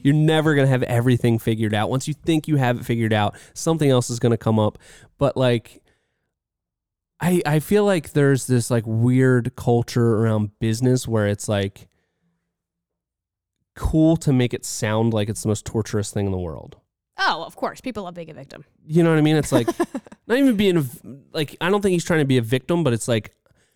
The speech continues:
Speaker 1: "I'm so tough." It's like, I've been getting, getting kicked in the nuts for seven <laughs> years straight. It's like, I get where you're going with that, but it just seems like <sighs> it's a little excessive of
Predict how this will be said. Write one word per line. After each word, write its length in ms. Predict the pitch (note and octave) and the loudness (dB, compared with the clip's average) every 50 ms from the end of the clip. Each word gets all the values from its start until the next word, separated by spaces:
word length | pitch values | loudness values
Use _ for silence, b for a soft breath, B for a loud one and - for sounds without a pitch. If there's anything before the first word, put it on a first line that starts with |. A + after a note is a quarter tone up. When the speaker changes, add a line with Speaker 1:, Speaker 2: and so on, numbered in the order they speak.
| _ _ _ _ _ _ _ _ | _ _ _ _ _ _ _ _
Speaker 1:
"I'm 260 | C3 C3 C#3+ D3 C#3+ C3+ | -4 -2 0 0 0 0
so 400 | - - - - D3+ C#3 C#3 C#3 | -2 -4 -2 2 2 4 4 2
tough." 360 | - - C#3+ C3 A#2 - - | 2 0 0 0 0 0 -2
It's 140 | G#2+ - A#2 | -4 -4 -2
like, 100 | A#2 A#2 | 0 0
I've 140 | A#2 A2 | 0 0
been 140 | G#2+ A2+ A2 - - - - _ _ _ _ _ _ _ _ _ | 0 0 -2 -2 -8 -16 -20 _ _ _ _ _ _ _ _ _
getting, 200 | - C3 B2 A#2 - _ _ _ _ _ _ _ | 0 0 0 0 -2 _ _ _ _ _ _ _
getting 220 | - D3 C#3+ C3+ B2 | -4 -2 -2 -2 -2
kicked 320 | - - - F#3 - - | -4 -6 -8 -4 -2 2
in 120 | D#3+ C#3+ C#3 | 2 4 4
the 80 | C3+ | 4
nuts 360 | B2+ B2+ C3 C#3+ - - - | 4 4 4 2 0 -4 -6
for 140 | - B2+ A#2+ | -4 -4 -4
seven 380 | - - - D3 C#3 C3 C3+ C3 | -4 -2 -2 -2 0 2 2 4
<laughs> 0 | |
years 280 | C3 C3+ - D3+ C#3+ | 2 2 2 0 -4
straight. 480 | - - - - D3 - F3 E3+ C#3 B2 | -4 -6 -4 -4 -2 -2 0 0 0 -2
It's 140 | A#2+ - - | -2 -2 0
like, 260 | B2 A#2 A2 - B B B B B B B B B B B B B _ _ | 0 0 0 -2 B B B B B B B B B B B B B _ _
I 140 | D4 E4 C4+ | -6 -6 -2
get 180 | E3 F#3 G3 | -2 -2 -2
where 100 | D#3+ D#3 | 0 0
you're 100 | C3 A2+ | 0 0
going 200 | G2+ A#2 A#2 B2+ | 0 2 2 2
with 100 | C#3+ D#3 | 2 2
that, 200 | - G3 F#3 - | 0 -2 -2 -2
but 100 | - E3+ | -2 -4
it 60 | F#3 - | -4 -6
just 220 | - B3 G#3 - - | -8 -8 -8 -8 -8
seems 400 | - F3+ F3+ F3 D#3+ D3 - B2+ | -4 -2 0 0 0 0 0 0
like 420 | A#2 G#2+ G2+ G2 - - - - _ - - _ - - _ _ _ _ _ _ _ _ _ - - _ _ _ _ _ _ _ _ _ _ | 0 0 -2 -4 -8 -14 -20 -20 _ -20 -20 _ -20 -20 _ _ _ _ _ _ _ _ _ -20 -20 _ _ _ _ _ _ _ _ _ _
<sighs> 200 | - - - - | -20 -18 -18 -18
it's 120 | - - - | -18 -18 -18
a 40 | B3 | -16
little 160 | C4+ - - | -14 -14 -14
excessive 520 | - - - - G2 - - A2 - - - | -12 -10 -8 -6 -6 -6 -8 -12 -14 -10 -8
of 600 | D#4 D4+ D#4+ D#4 - G4 G4 - - - - - | -4 -2 -2 0 0 0 0 0 0 0 0 0